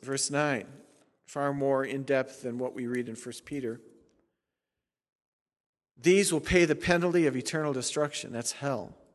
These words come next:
It's eternal. And destruction does not refer in any way to annihilation.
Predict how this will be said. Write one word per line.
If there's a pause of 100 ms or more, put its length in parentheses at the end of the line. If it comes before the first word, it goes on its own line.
It's
eternal. (1000)
And
destruction
does
not
refer
in
any
way
to (640)
annihilation.